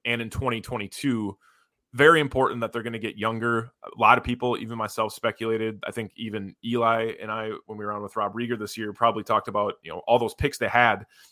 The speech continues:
in twenty twenty-three and not really moving any of them. So they're, they're very confident in building, um, with youth. And I think that puts a lot of pressure on some young guys. And you look at some gentlemen that came into the,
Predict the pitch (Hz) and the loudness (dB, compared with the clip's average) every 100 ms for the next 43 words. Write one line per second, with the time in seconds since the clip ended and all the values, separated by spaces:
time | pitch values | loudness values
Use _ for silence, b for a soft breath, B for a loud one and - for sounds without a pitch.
0 | - 120 - 117 107 113 104 117 104 113 | -12 -8 -4 -4 -4 -6 -4 -4 4 4
1 | - 131 95 101 110 139 143 156 170 180 | 6 2 2 -2 -2 0 0 0 0 0
2 | 165 _ _ _ _ - - - 147 143 | -6 _ _ _ _ -20 -6 4 8 8
3 | 113 120 123 156 208 - 147 147 135 113 | 6 4 4 8 8 6 6 6 4 -4
4 | 104 113 107 131 131 120 107 104 - b | -4 -6 0 2 4 2 -2 -8 -14 b
5 | b b 107 95 90 90 _ - 135 135 | b b 0 2 0 -6 _ 2 2 4
6 | 120 98 82 - 120 117 143 131 - - | 0 0 -2 -6 -2 0 0 4 4 4
7 | 135 131 131 120 143 165 - 107 107 - | 0 4 4 4 4 4 4 2 2 -2
8 | 113 117 110 110 107 95 101 107 127 151 | -2 -2 0 2 2 -2 -6 -4 -4 -4
9 | 156 135 117 87 110 123 120 120 113 104 | -4 -4 -6 -12 -4 0 0 0 -4 -6
10 | - 120 113 107 107 98 | -4 -6 -6 -8 -12 -14